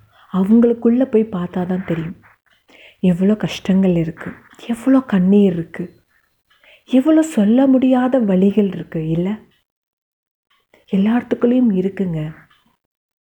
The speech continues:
அந்த வலிகள், அந்த கஷ்டங்கள். அந்த சொல்ல முடியாத வேதனைகள் யார்கிட்டயாவது நீங்க பகிர்ந்துக்கோங்க.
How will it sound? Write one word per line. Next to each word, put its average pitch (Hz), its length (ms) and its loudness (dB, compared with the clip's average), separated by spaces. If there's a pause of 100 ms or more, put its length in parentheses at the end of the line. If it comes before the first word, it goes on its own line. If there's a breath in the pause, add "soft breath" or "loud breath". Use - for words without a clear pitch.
(280 loud breath)
அந்த 233 220 2
வலிகள், 220 760 0 (280 soft breath)
அந்த 208 240 -2
கஷ்டங்கள். 190 760 -6 (1200 soft breath)
அந்த 240 200 2
சொல்ல 262 340 2
முடியாத 240 440 2
வேதனைகள் 175 640 -4 (440)
யார்கிட்டயாவது 208 1000 0
நீங்க 180 360 0
பகிர்ந்துக்கோங்க. 170 760 -6